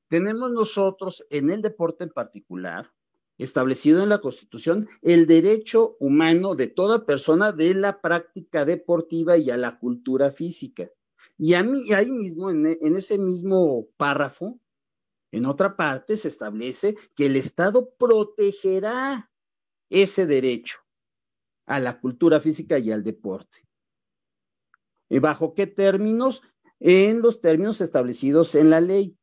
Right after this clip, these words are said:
Como podemos ver, por una parte, se establece el derecho humano a la cultura física y al deporte, y por otra,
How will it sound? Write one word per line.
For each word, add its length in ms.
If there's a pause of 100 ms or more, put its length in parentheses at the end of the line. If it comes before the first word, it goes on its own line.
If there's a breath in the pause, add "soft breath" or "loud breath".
(400)
Como 260
podemos 440
ver, 340 (220)
por 160
una 260
parte, 500 (140)
se 380
establece 1080
el 160
derecho 840 (440)
humano 540
a 180
la 140
cultura 360
física 280
y 100
al 100
deporte, 440
y 20
por 240
otra, 480